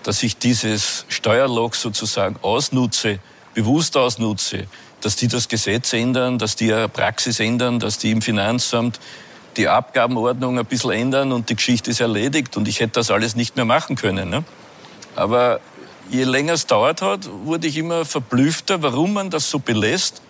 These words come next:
Und das war natürlich was Verrücktes. Schon damals aus damaliger Sicht. Also, wie kann mir die Finanzamt eine Gutschrift geben, wenn sie nicht einmal weiß, ob der Vorgänger das bezahlt hat?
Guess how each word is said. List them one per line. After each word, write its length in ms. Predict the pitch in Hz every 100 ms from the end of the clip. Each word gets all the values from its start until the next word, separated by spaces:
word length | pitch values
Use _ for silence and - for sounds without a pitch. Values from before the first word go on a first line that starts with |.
| -
Und 160 | 110 101
das 160 | 120
war 120 | 127 135
natürlich 360 | 127 127 127
was 160 | 117 120
Verrücktes. 800 | 139 135 160 - - 113 - - - - - - - - - - - - - -
Schon 220 | - 127 127 90 -
damals 340 | 120 160 139
aus 140 | 120
damaliger 540 | - 131 170 143 104 -
Sicht. 340 | - 98 -
Also, 220 | 107 107 101 - - - -
wie 120 | 117
kann 380 | 131 - 123 160
mir 220 | 135 156
die 120 | 143 139
Finanzamt 800 | 135 110 104 160 - 170 170
eine 240 | 123 127 117
Gutschrift 680 | - 151 175 170 190 156 -
geben, 340 | 147 185 233 - - - -
wenn 160 | 135 160
sie 160 | 156
nicht 180 | 131 156
einmal 240 | 165 143
weiß, 320 | 107 107 160 170
ob 180 | 143
der 160 | - 143
Vorgänger 580 | 127 120 135 165 160 160
das 180 | 147 -
bezahlt 560 | 135 - 151 226 -
hat? 180 | 107